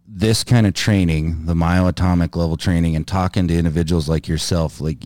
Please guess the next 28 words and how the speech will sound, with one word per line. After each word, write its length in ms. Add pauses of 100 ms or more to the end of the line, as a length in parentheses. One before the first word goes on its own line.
it 200
can, 360
it 220
can 180
en-, 220
heighten 560
your 540 (480)
archery 480
level 460 (960)
and 160
also 340
the 100
mental 400
capability 800
of 140
it. 160
You 120
know, 200
I, 80 (260)
when 260
people 280
talk 240
about 180
strength 320
training 300
and 100
doing 220
that, 180